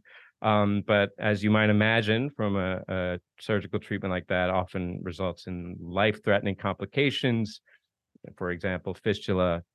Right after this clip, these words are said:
tracheal rupture. Um, tissue engineering, obviously great candidate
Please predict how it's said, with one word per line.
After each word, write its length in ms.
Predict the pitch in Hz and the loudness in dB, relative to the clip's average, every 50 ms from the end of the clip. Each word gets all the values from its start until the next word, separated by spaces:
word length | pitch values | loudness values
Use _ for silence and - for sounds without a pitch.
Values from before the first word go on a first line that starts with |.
| _ _ - | _ _ -4
tracheal 360 | - 98 92 - - 92 87 82 | -2 -2 -2 -2 -2 -4 -2 0
rupture. 400 | 95 92 92 - - - 78 - _ _ _ _ _ - | 0 0 0 0 -4 -8 -8 -8 _ _ _ _ _ -6
Um, 360 | 92 90 87 87 85 82 82 - _ _ _ _ _ _ _ _ _ _ _ _ _ - | -6 -4 -4 -4 -6 -8 -12 -16 _ _ _ _ _ _ _ _ _ _ _ _ _ -2
tissue 340 | - 156 143 - - 156 | 0 0 2 2 4 6
engineering, 760 | 143 135 131 117 123 127 123 123 120 120 120 120 120 120 117 - _ _ _ _ _ _ _ - | 6 6 6 6 6 6 6 6 8 6 6 6 4 2 0 -4 _ _ _ _ _ _ _ 0
obviously 720 | - 113 120 120 113 120 110 107 104 - - 107 95 95 101 104 _ - - _ | 2 4 4 4 4 4 4 2 2 0 -2 -4 -4 -4 -4 -8 _ -16 -20 _
great 360 | - - 110 120 131 127 - - | -4 2 4 6 6 4 2 0
candidate 600 | - 127 113 110 101 92 78 80 78 - - | 0 0 2 2 2 0 -2 -4 -6 -8 -10